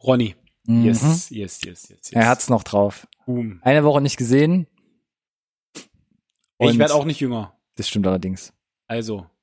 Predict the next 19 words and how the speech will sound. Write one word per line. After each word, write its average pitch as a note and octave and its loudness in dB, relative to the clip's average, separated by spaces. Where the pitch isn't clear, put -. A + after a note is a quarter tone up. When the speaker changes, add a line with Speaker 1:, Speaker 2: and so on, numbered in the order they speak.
Speaker 1:
sieh's D3 -6
mir C#3+ 2
nach. B2 -2
Speaker 2:
Ist C3+ 0
ja E3 4
auch A#2+ 0
schon C#3 2
wieder C#3 6
eine C3+ 2
Woche C3+ 2
vorbei. C3 -2
Speaker 1:
Genau. G#2+ -8
District A#2 -8
nine. D3 0
Speaker 2:
Mhm. A#2+ 4
Code A#2+ 4
eight, E3 4
Speaker 1:
Älter, E3 0
älter, C#3 -2